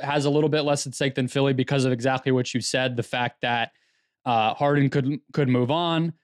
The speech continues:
The fact that, you know, we don't necessarily know how Embiid would feel if that were to happen. And so there's just volatility there, head coach change, et cetera. It feels like a lot could shift in Philly if they were to lose.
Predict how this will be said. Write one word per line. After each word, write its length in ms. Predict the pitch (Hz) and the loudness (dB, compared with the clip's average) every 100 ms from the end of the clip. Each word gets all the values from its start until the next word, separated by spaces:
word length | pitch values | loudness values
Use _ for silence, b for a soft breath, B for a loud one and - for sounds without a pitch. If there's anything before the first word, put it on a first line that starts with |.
| _ | _
The 80 | 123 | -6
fact 320 | 143 131 - | -2 -4 -2
that, 360 | 127 117 117 - - | -2 0 -2 -4 -2
you 100 | 127 | 2
know, 160 | 113 | 2
we 120 | 113 127 | 2 2
don't 200 | 143 139 | 2 0
necessarily 420 | 139 - 131 123 | -2 0 0 2
know 280 | 127 143 143 | 2 2 0
how 200 | 139 139 | 0 0
Embiid 400 | 131 131 139 127 | 0 0 0 0
would 180 | 123 | -2
feel 320 | - 143 151 131 | -2 0 2 0
if 120 | - | 0
that 180 | 127 123 | -4 0
were 80 | |
to 80 | 113 | 0
happen. 400 | 120 156 170 156 | -2 -2 0 0
And 100 | 120 | 0
so 100 | 123 | -2
there's 200 | 113 117 | 0 0
just 200 | 127 120 | 0 -2
volatility 640 | 131 127 120 135 127 113 | 0 0 0 0 0 0
there, 440 | 110 147 147 143 - b - | 0 0 2 0 -2 b -6
head 200 | 127 104 | -6 -2
coach 400 | 165 160 - - | 0 2 0 -4
change, 460 | 165 147 147 139 135 | -2 0 0 -4 -8
et 100 | 120 | -8
cetera. 400 | 151 135 135 135 | -4 0 0 0
It 120 | - | 0
feels 180 | 147 139 | 0 0
like 140 | 135 | 0
a 40 | 113 | -2
lot 400 | 117 123 127 - | 0 -2 -2 -4
could 160 | 147 | -4
shift 320 | - 160 156 | -2 -2 -2
in 140 | 156 143 | -2 -2
Philly 300 | 160 156 151 | 0 2 0
if 100 | 151 | 2
they 100 | 151 | 2
were 120 | 151 | 2
to 60 | 151 | 4
lose. 340 | 156 156 | 4 2